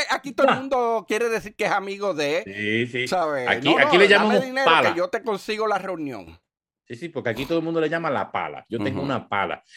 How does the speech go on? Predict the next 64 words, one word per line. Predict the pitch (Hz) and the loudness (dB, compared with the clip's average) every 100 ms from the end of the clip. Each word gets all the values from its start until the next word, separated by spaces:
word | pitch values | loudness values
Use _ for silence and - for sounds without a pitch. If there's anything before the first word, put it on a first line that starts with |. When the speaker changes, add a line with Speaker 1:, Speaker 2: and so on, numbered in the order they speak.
| - | 4
Speaker 2:
Y | 135 | 6
hay | 139 | 8
gente | 131 135 220 | 6 4 2
que, | 156 - - | 0 -2 -2
bueno, | 107 131 - _ | 2 2 0 _
yo | - 82 | -12 -10
que | - | -8
he | 92 | -6
estado | - 92 | -2 0
en | 95 | 0
el | 98 | 0
gobierno, | 101 98 85 95 | 2 4 2 0
me | 151 | -4
han | 98 | -4
dicho, | 87 95 - 85 - _ | -2 -2 2 2 0 _
"Oye, | 151 208 | 0 2
¿tú | |
no | 165 | 2
tienes | 170 185 | 0 0
una | 175 | 2
palita | 160 175 175 | 2 0 -2
por | 156 | 0
ahí | 147 | -2
que | 160 | -2
me | 139 | -4
ayude | 104 123 147 135 | -2 -2 -2 -2
con...?" | 120 110 95 90 - | -4 -4 -6 -10 2
<laughs> | 240 - - - 311 - - 233 | 2 2 -6 0 0 0 -2 6
Eso | 180 320 | 8 10
es | 269 | 10
muy | 226 | 10
normal, | 269 262 208 170 214 240 | 10 10 10 6 6 6
muy | 190 196 | 4 8
común | 226 208 233 | 6 8 6
en | |
Puerto | 233 226 196 | 6 6 4
Rico. | 196 190 127 | 4 2 0
Y | 113 | 0
claro, | 120 147 117 - _ | 2 2 0 -4 _
uno | 101 117 | -6 2
no | 127 | 2
va | |
a | 131 | 4
pelear | 131 131 | 2 2
con | 147 | 2
la | 165 | 4
gente. | 123 98 - 165 | 2 0 -6 -10
Speaker 1:
Sí. | 135 - _ _ 113 | -10 -14 _ _ 0
Speaker 2:
Y | 110 | 2
uno | 117 | 4
le | 117 | 4
dice, | 117 | 2
"Caramba, | 107 107 143 123 98 | 0 2 2 0 -4
es | |
que | - | -6
no | 120 | -6
conozco | 120 117 - | -6 -8 -6
a | 90 | -6
nadie", | 117 117 92 85 | -4 -4 -4 -6
o | 85 | -8
qué | 135 | -8
sé | - | -6
yo, | - 233 | -6 -8
porque | 104 - 90 | -10 -6 -6